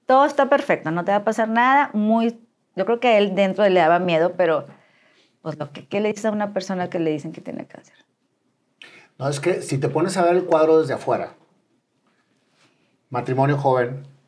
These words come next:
Speaker 2: su segundo bebé, en el momento en que nace tu segundo bebé, te dicen que tienes cáncer, ¿sí? Con una historia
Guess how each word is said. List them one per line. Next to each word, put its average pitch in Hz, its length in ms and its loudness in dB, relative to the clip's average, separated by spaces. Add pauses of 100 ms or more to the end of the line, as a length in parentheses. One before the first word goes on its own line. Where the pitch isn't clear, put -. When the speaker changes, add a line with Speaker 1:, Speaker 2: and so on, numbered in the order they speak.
(600)
Speaker 2:
su 131 280 -4
segundo 127 380 -2
bebé, 120 380 0 (560)
en 139 140 0
el 143 120 2
momento 143 500 0
en 165 60 -4
que 165 100 -2
nace 135 280 -4
tu 151 140 -8
segundo 131 380 -2
bebé, 120 400 0 (260)
te 120 80 -4
dicen 123 300 -2
que 123 100 -4
tienes 120 300 -8
cáncer, 113 460 -10 (600)
¿sí? - 320 -20 (400)
Con 120 200 -2
una 131 120 -4
historia 139 540 0